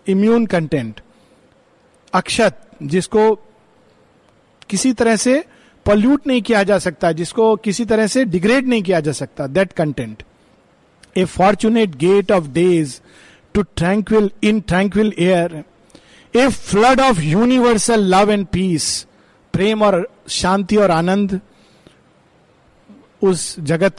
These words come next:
के वातावरण में थे। A sovereignty of tireless sweetness lived।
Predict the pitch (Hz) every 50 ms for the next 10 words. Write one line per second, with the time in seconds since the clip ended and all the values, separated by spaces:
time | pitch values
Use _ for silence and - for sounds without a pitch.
0 | - - 196 185 170 160 190 - _ _ - 160 165 160 - 185 175 180 175 175
1 | 175 175 180 - - - 175 202 262 - _ _ _ _ _ _ _ _ _ _
2 | _ _ _ _ _ _ _ _ _ _ _ _ _ _ _ _ _ _ _ _
3 | _ _ _ _ - 233 254 - - - - 185 196 226 226 262 269 262 254 254
4 | 220 - 226 214 190 147 113 120 - - 202 226 214 - - - - 180 196 214
5 | 247 277 277 285 269 269 233 - - - - 214 233 226 - 240 226 202 - -
6 | 180 160 143 107 95 - -